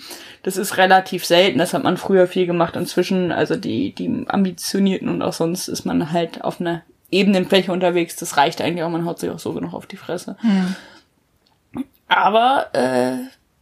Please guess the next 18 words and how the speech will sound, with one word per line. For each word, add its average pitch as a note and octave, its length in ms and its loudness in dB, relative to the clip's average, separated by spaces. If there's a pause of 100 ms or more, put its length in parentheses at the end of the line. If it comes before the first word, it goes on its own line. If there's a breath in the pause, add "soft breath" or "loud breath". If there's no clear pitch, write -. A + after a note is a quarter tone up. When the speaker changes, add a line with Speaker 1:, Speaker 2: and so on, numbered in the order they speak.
(140)
Speaker 1:
ich - 180 -8
find - 220 -12
ihn - 120 -12
immer G3 160 -6
noch G3+ 260 -8
gut. D#4 400 -4 (640 loud breath)
Speaker 2:
Ja, A#3+ 320 2
ich G#3 140 -2
muss G#3+ 100 0
auch G#3 160 2
sagen, A3 240 2
Guilty A3 300 2
Pleasure A#3 600 -2
ist A#3+ 160 -4
irgendwie A3+ 440 2
ein G#3+ 140 4
bisschen G#3 680 0
Speaker 1:
Mhm. G#3+ 260 0